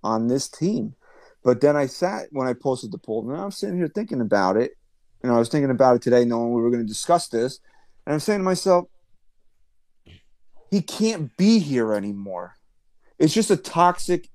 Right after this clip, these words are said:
environment for him to be here. And it's like you said,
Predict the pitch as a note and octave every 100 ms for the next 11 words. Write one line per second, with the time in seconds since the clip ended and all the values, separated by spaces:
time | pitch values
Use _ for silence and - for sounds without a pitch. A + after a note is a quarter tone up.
0 | - - - D3 C#3 C3+ D3+ E3 D#3 A2
1 | A2 G#2 _ - B2+ D#3+ D3+ C3+ A#2+ D3
2 | F3 D#3 A#2+ F#2+ F#2 - - - - D3
3 | C#3+ - _ D3+ C3 F3 E3 E3+ - G#3
4 | F3